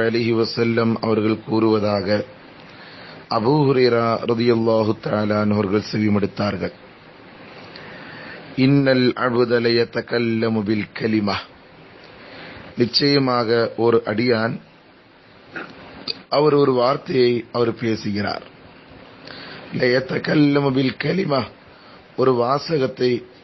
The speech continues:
ஒரே ஒரு பேச்சை, ஒரு கலிமத்தை அவர் உறவிடுகிறார். எப்படிப்பட்ட அந்த வார்த்தை என்று தெரியுமா? மா யதபையனு ஃபீஹா, அந்த வார்த்தையில் நன்மை இருக்கிறதா அல்லது தீமை இருக்கிறதா,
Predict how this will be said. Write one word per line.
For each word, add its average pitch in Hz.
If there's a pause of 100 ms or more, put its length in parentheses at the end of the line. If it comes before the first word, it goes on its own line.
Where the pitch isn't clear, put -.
(160)
ஒரே 143
ஒரு 135
பேச்சை, 127
ஒரு 123
கலிமத்தை 147 (140)
அவர் 117
உறவிடுகிறார். 107 (1200)
எப்படிப்பட்ட 127
அந்த 117
வார்த்தை 113
என்று 113
தெரியுமா? 120
மா 127
யதபையனு 131
ஃபீஹா, 101 (1080)
அந்த 123
வார்த்தையில் 123
நன்மை 117
இருக்கிறதா 117 (100)
அல்லது 123
தீமை 131
இருக்கிறதா, 113